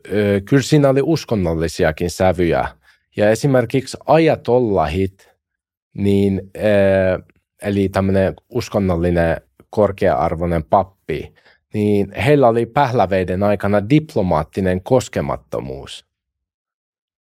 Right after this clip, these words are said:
Ja sitten kun tää vuoden viisikymmentäkolme, ö, öljyn kansallistamisprojekti ei tuottanut hedelmää, niin Iranissa ajateltiin, että demokratia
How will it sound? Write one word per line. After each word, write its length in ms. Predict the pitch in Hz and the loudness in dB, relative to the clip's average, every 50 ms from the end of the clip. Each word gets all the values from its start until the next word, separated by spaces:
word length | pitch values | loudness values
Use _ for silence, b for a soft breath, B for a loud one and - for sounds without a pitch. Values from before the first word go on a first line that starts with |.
| _ _ _ _ _ _ _ _ _ - | _ _ _ _ _ _ _ _ _ -6
Ja 80 | 107 98 | -6 -2
sitten 420 | - 147 151 151 170 156 135 - | -2 -2 0 2 0 0 0 0
kun 360 | - 131 135 127 120 - - | 0 0 2 0 0 -4 -4
tää 420 | - 135 127 123 123 120 113 - - _ _ _ _ _ _ _ - - | 0 2 2 4 4 2 0 -2 -4 _ _ _ _ _ _ _ -12 -4
vuoden 360 | 127 135 160 160 151 143 135 | 0 2 2 4 4 0 0
viisikymmentäkolme, 1000 | 135 156 160 - - - - - - - - 156 165 151 131 113 104 101 78 - _ _ _ _ _ _ _ _ - - | 0 0 0 -2 -4 -6 -8 -8 -6 0 2 2 2 2 2 0 0 -2 -2 -4 _ _ _ _ _ _ _ _ -6 -2
ö, 520 | 110 113 107 107 104 104 101 92 - - _ _ _ _ _ _ _ _ _ _ - 139 | 0 2 2 2 2 2 0 0 -2 -4 _ _ _ _ _ _ _ _ _ _ 0 2
öljyn 340 | 147 151 139 123 110 107 | 2 2 2 0 0 -2
kansallistamisprojekti 1600 | 104 - 123 131 127 - 120 113 104 98 - - 98 98 101 95 - - _ - - 104 113 117 113 107 95 - - - 101 90 | 0 0 0 0 0 0 0 0 0 -2 -4 -4 -4 -2 -2 -4 -4 -8 _ -8 -2 2 2 4 4 2 0 -2 -4 -4 0 0
ei 420 | 98 98 98 95 95 95 92 - _ _ _ - | 2 2 2 0 0 -2 -4 -8 _ _ _ -4
tuottanut 540 | - 113 113 - - 107 104 107 95 82 85 | -4 -4 -4 -2 -2 -2 0 0 -2 0 0
hedelmää, 720 | 135 143 135 120 92 85 80 78 80 76 73 76 71 64 - _ _ _ _ _ _ _ _ _ _ - - | 0 2 4 2 2 2 0 -2 -2 -2 0 -2 -2 -4 -6 _ _ _ _ _ _ _ _ _ _ -8 -6
niin 180 | 117 113 107 90 | -4 -4 -2 2
Iranissa 560 | 160 156 156 147 147 143 131 107 92 - - | 2 2 4 4 2 0 0 0 -2 0 2
ajateltiin, 720 | 113 123 123 113 - - 110 101 92 90 - 107 104 101 | 2 4 4 2 2 0 -2 -2 -2 -2 -2 -2 0 0
että 260 | 101 101 101 - 117 110 113 117 | 0 -2 0 -2 -4 -4 0 2
demokratia 1000 | 143 156 170 170 160 139 - _ - 101 95 95 - - 98 92 90 85 85 | 4 4 4 4 0 -2 -2 _ -4 -2 -2 -2 -2 -4 -2 0 2 2 0